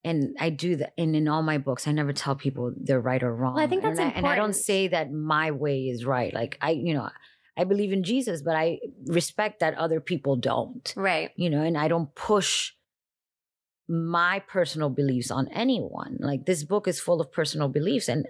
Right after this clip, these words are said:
Speaker 1: I warn it. I warn people, you might not be, see eye to eye with every idea in this book. You might not agree with everything, but there are parts that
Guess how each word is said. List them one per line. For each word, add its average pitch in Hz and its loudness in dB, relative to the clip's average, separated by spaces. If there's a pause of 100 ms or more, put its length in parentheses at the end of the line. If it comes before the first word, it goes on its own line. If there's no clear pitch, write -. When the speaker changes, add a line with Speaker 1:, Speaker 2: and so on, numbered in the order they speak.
Speaker 1:
I 147 2 (120)
warn 196 0
it. 143 -2 (560)
I 165 2
warn 185 0
people, 151 0 (520)
you 170 -2
might 170 2
not 160 0
be, 170 -4
see - 0
eye 156 4
to - -4
eye 143 2
with 143 0
every 156 0
idea 160 0
in 151 -2
this 175 -2
book. 147 -2 (880)
You 160 -2
might 156 2
not 170 2
agree 185 0
with 190 2
everything, 165 0
but 208 0
there 180 2
are 165 0
parts 220 -2
that 156 0